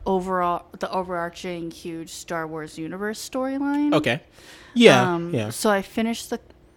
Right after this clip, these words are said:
Speaker 1: because I had finished the Clone Wars, I then went to watch The Phantom Menace.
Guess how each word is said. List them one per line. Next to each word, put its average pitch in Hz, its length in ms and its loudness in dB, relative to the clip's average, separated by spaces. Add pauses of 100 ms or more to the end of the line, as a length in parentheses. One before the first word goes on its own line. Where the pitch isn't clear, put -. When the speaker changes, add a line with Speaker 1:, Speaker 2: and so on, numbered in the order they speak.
Speaker 1:
because 202 260 -6
I 208 60 0
had 202 100 -4
finished 208 320 -6
the 190 60 -8
Clone 190 380 -4
Wars, 170 760 -8 (120)
I 180 140 -4
then 175 560 -6
went 175 300 -10
to - 100 -14
watch 165 680 -12
The 175 60 -14
Phantom 165 760 -8
Menace. 180 960 -10